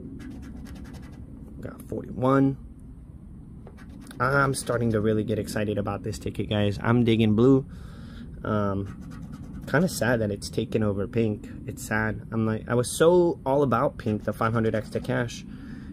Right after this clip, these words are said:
Twenty-six, twenty-six, trying to do us dirty right now. Double one off.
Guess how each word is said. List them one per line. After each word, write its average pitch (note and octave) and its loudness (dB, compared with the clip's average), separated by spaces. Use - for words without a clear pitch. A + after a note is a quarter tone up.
Twenty-six, A#2+ 2
twenty-six, - 0
trying A#2+ -2
to A2+ -2
do A#2+ 4
us A2 2
dirty C3+ 6
right C3+ 4
now. D3+ 6
Double A#2+ 4
one B2 6
off. D#3 4